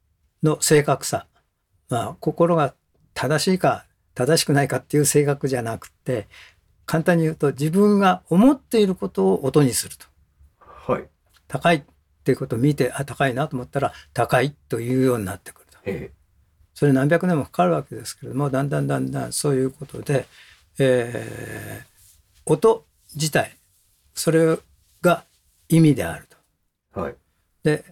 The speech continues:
Speaker 1: えー、す-、同時並行しますけれども、高いというの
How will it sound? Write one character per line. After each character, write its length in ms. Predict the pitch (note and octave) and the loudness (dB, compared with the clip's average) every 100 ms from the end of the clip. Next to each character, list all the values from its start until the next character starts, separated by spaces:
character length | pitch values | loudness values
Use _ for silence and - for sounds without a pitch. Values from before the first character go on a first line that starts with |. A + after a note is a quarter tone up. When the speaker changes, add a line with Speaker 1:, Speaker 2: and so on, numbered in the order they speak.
| - | -4
Speaker 1:
え 1300 | D3 C#3+ C#3 C#3 C#3 C3+ C3 C3 B2+ B2+ B1+ B1+ - | 0 0 0 -4 -4 -6 -6 -8 -8 -8 -8 -6 -6
ー、 40 | |
す-、 260 | - - - _ _ _ _ _ _ _ _ _ | -4 -6 -8 _ _ _ _ _ _ _ _ _
同 160 | D3 E3+ | 2 2
時 140 | F#3 | 4
並 160 | F3+ G3+ | 2 0
行 160 | - C#3 | -2 -4
し 160 | - | -2
ま 180 | B2 B2+ | -4 -4
す 140 | - | -6
け 100 | - | -8
れ 100 | A2 | -10
ど 120 | G#2 A2 | -12 -6
も、 320 | C3 A#2+ - _ _ _ _ | -2 -2 -4 _ _ _ _
高 280 | C3+ E3+ D#3 | -2 2 2
い 140 | C3+ _ _ _ | 0 _ _ _
と 80 | - | -4
い 180 | A#2 A2+ | -2 -2
う 60 | G2+ | -4
の 420 | G#2+ B2+ D3 | -6 -4 -4